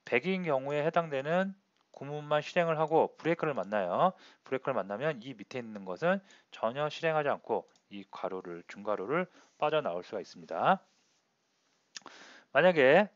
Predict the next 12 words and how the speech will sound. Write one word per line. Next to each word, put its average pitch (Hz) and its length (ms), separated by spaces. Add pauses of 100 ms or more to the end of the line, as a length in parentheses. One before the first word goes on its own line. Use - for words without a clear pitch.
구십을 202 440
입력했어요. 147 480
그러면 131 380
백에 139 260
해당되지 185 380
않죠. 101 300
그럼 123 180
여기는 113 240
그냥 107 160
스킵하고 175 420
넘어갑니다. 104 760 (220)
넘어가고 107 680